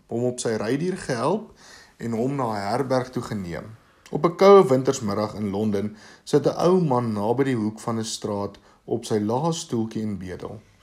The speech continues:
Met vingers blou van die koue probeer hy sukkelend op 'n goedkoop viool speel. Die vals klanke trek min aandag.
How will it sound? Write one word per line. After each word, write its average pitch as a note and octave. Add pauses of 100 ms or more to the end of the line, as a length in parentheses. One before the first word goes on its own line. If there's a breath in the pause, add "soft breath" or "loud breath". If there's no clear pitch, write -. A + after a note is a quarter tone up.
(220 loud breath)
Met B2
vingers F#3+
blou A#2+
van E3
die D#3
koue A2 (360 loud breath)
probeer B2
hy B2
sukkelend A2+ (280 loud breath)
op -
'n A2
goedkoop E3
viool G#2+
speel. - (420)
Die B2
vals F#3
klanke C#3
trek A#2+
min B2
aandag. -